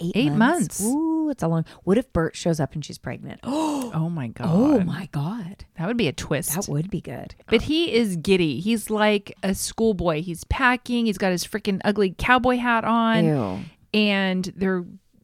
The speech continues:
Speaker 2: ready to go. Then they get there and there's a room. It's a house, actually. They rent a house because
Speaker 1: Beautiful
Speaker 2: of COVID.
Speaker 1: villa.
Speaker 2: And outside of the master bedroom is a hot tub. And he walks in and the first thing he says is, "Well,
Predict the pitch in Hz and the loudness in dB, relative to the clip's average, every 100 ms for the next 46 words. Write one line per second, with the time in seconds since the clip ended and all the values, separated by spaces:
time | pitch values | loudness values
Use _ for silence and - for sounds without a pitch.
0 | _ - 185 233 254 262 240 196 180 185 | _ -8 2 4 4 0 2 4 4 2
1 | 254 302 214 214 233 - 156 110 123 208 | -2 -2 0 0 0 0 0 0 0 -2
2 | - _ _ _ _ - 196 202 196 185 | -8 _ _ _ _ -2 2 2 2 2
3 | 220 277 214 175 - 208 202 - 392 440 | 2 4 4 2 0 -2 -2 2 6 6
4 | 208 214 185 - 214 220 233 330 269 311 | 4 4 2 2 2 4 4 2 2 2
5 | 302 233 220 202 208 311 359 190 185 180 | 2 2 4 6 6 6 6 6 6 4
6 | - 143 196 285 254 254 240 - 269 294 | 2 -2 0 2 4 2 -2 0 0 0
7 | - 285 277 277 220 214 214 226 - 214 | 0 2 4 2 0 2 2 2 2 6
8 | 233 220 190 180 185 190 190 262 302 - | 6 8 6 4 2 2 2 0 -2 0
9 | 151 143 190 _ _ _ _ _ _ _ | 0 0 -2 _ _ _ _ _ _ _
10 | - 226 311 294 262 - 277 254 208 208 | -2 0 0 2 0 0 -2 0 0 -2
11 | 196 226 233 220 202 214 202 220 214 208 | 2 2 4 2 2 2 2 2 2 0
12 | 190 196 180 | -4 -4 -4